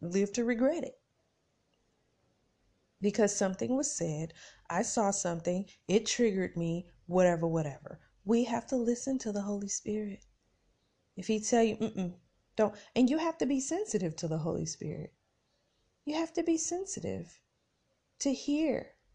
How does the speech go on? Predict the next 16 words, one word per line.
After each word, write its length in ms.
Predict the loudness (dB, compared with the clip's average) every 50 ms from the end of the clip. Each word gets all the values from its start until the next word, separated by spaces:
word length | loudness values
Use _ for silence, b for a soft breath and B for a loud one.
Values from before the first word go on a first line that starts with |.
| _ _ _ _ _ _ _ _ _ _ _ _ _ _ _ _ _ _ _ _ _
Because 360 | -2 0 4 4 2 4 4
if 140 | 2 2 0
it's 160 | -2 0 -2
so 280 | -2 0 2 2 2 2
loud 760 | 2 0 0 0 0 -2 -2 -4 -6 -6 -2 0 0 0 2
and 220 | 0 0 0 0
you 100 | -2 -4
can't 320 | -6 -4 -2 -2 -2 -2 -4
hear 460 | -8 -6 -4 -2 0 2 0 0 0
that 200 | 0 0 -2 -2
still 300 | -4 -4 -2 0 0 0
small 340 | 0 -2 -4 -4 -2 -2 -4
voice, 460 | -4 -2 0 2 2 2 0 -2 -6
you 80 | -8 -10
can't 300 | -8 -8 -6 -6 -6 -6
hear 540 | -8 -8 -6 -4 -2 0 2 2 0 0 -4